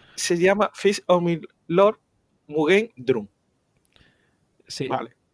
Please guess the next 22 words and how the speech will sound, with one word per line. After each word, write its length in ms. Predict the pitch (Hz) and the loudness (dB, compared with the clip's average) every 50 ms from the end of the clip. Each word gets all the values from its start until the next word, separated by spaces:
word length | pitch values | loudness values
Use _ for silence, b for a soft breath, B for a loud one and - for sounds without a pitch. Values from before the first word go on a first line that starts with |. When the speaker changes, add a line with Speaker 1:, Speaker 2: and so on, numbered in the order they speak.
| _ _ - | _ _ -10
Speaker 2:
Eh, 200 | 120 127 123 120 | -6 -6 -4 -2
Speaker 1:
Me 80 | 127 - | -4 -2
parece 280 | - 131 135 - - - | -2 -2 -2 0 -4 -4
in-, 380 | 139 139 127 110 107 - 127 - | -4 -4 -14 -16 -18 -18 -18 -14
interesante. 260 | 131 127 - 113 - 135 131 | -14 -12 -10 -8 -6 -4 -2
Speaker 2:
la 60 | 123 | -2
verdad 240 | 123 120 120 120 - | 0 -2 -2 -4 -2
que 160 | - 139 135 | -2 -2 0
a 40 | 131 | 0
ver 140 | 127 120 - | -2 -4 -4
qué 120 | - 143 | -6 -6
soporte 500 | - - 135 - - 131 143 147 - 180 165 | -4 -4 -6 -2 -2 -2 -2 0 -2 -2 -2
le 100 | 156 135 | -2 -2
sacan 380 | - - 131 123 147 147 139 135 | -4 -6 -6 -4 -4 -4 -2 -2
a 400 | 131 123 123 120 113 110 - _ | -2 -2 -2 -2 -4 -4 -6 _
Omni, 360 | - 127 139 147 139 113 104 101 | -6 -6 -4 -4 -6 -6 -6 -8
porque 680 | - 113 101 - - - 107 107 104 104 104 101 101 - | -10 -12 -14 -14 -12 -10 -8 -8 -6 -8 -8 -10 -10 -10
pueden 180 | - 117 120 123 | -8 -8 -6 -6
sacar 280 | 135 123 131 131 120 | -8 -8 -8 -8 -10
cosas 220 | - 127 131 135 120 | -8 -10 -10 -8 -8
muy 120 | 123 113 | -8 -10
interesantes. 600 | 107 - 107 107 - - 123 120 - - 110 | -8 -8 -10 -10 -10 -10 -12 -12 -12 -14 -18